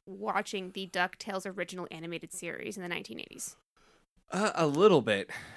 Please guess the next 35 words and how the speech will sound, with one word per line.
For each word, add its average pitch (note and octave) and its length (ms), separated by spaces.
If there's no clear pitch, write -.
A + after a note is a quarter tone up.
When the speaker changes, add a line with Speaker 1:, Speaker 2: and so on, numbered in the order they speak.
Speaker 2:
Um, B2 360
I C3+ 100
definitely F#3+ 360
watched, C3+ 640
uh, A2 260
a A#2 120
few B2 280
episodes A2 500
'cause A2 140
I A2+ 100
remember, B2+ 600
like, G#2+ 380
watching A#2 720
the A2 360
episode A2 480
where G#2+ 140
they G#2 360
show A2 480
them G#2+ 460
running A#2+ 420
across A2 500
the, G#2+ 300
the A2+ 100
stones A#2 600
and A#2 140
it's A2+ 180
falling, A2+ 400
like, G#2+ 220
underneath G#2+ 440
of A2 120
'em G#2+ 160
from A2+ 200
the, G#2 400
the G#2 180
intro. A2+ 580